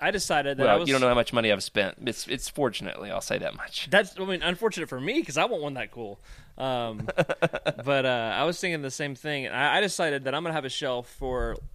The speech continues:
Speaker 1: in-universe books. Um, there, are we doing a Legends look, look at, or, or th-, Thraken store, store this week?
Speaker 2: No, but if you got something, show it off.
Speaker 1: Yeah, so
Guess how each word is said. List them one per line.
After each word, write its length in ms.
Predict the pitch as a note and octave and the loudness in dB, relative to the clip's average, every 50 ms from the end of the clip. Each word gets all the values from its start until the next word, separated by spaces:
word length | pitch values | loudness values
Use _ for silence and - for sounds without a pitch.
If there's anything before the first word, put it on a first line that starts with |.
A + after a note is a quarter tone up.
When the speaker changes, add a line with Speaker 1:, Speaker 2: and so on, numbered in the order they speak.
| - | -8
Speaker 1:
in-universe 1120 | - D3 D#3 D#3 D#3 D3+ C#3+ C3+ C3 B2+ C3+ D3 C#3 C3 A#2 B2+ A#2+ A2+ G#2+ A2 - - | -4 -2 -2 -2 -2 -4 -4 -6 -6 -6 -4 -4 -4 -4 -4 -4 -6 -6 -6 -6 -6 -6
books. 520 | - A2 A#2+ A2+ G#2 - - - - - - _ _ _ _ - - - - - | -6 -6 -6 -8 -8 -10 -12 -16 -14 -16 -18 _ _ _ _ -20 -18 -16 -16 -12
Um, 560 | - A#2 A#2 A#2 A2 G#2 G2 G#2+ A#2 A#2+ A2 - - - - - | -8 -6 -4 -4 -4 -4 -6 -8 -12 -14 -16 -20 -20 -20 -16 -8
there, 160 | B2+ E3 A3 | -6 -6 -4
are 80 | - D#3 | -4 -4
we 80 | G3 | -4
doing 160 | A#3 B3 B3 G#3+ | -2 -2 -2 -2
a 40 | F#3+ | -2
Legends 400 | F3+ F3+ F3+ F3+ E3+ D#3 C#3+ C#3+ | -2 -2 -2 -4 -6 -6 -6 -6
look, 140 | D#3 D#3 - - - - | -6 -8 -8 -12 -18 -10
look 280 | - D3 D#3 D3 - - | -8 -6 -6 -6 -4 -4
at, 160 | D#3 - - | -4 -2 0
or, 340 | C3 C3 B2 A#2 A2+ A2 - | 0 0 0 0 -2 -4 -4
or 120 | - A#2 A2+ - | -6 -8 -8 -6
th-, 140 | E3+ C#3+ - | -8 -6 -4
Thraken 220 | - E3 D#3+ D#3+ E3 | -2 -2 -2 -2 -4
store, 300 | C#3 D#3+ D#3 - E3 - | -6 -6 -8 -8 -8 -10
store 260 | - - - E3 D#3 | -10 -8 -6 -4 -4
this 140 | D3 D3+ - | -4 -6 -6
week? 160 | - D#3+ - - - - - - _ _ _ _ _ _ _ - - - - - - - _ - | -8 -10 -10 -10 -16 -20 -20 -20 _ _ _ _ _ _ _ -20 -20 -20 -20 -20 -20 -20 _ -8
Speaker 2:
No, 460 | C3+ C3 C3 C3+ D3 C#3 A#2+ G2+ G2 - - | -4 -2 2 4 6 6 6 6 4 2 2
but 260 | B2+ D#3 D#3 - - - | 4 6 6 6 4 -2
if 140 | B2 - | -8 -4
you 80 | - C3+ | -2 2
got 140 | E3 G#3 A3+ | 2 2 2
something, 260 | - C3+ G2+ G2 G#2 | 2 -2 -2 -4 -6
show 200 | F#2+ - B2+ A2+ | -2 2 4 6
it 40 | - | 6
off. 220 | A2 - - - - | 4 2 0 -6 -10
Speaker 1:
Yeah, 240 | D#3+ E3+ D#3 B2+ - - | -6 -6 -6 -6 -8 -12
so 420 | - - - D#3 D3+ D3 C#3 B2+ | -16 -12 -10 -8 -8 -6 -8 -10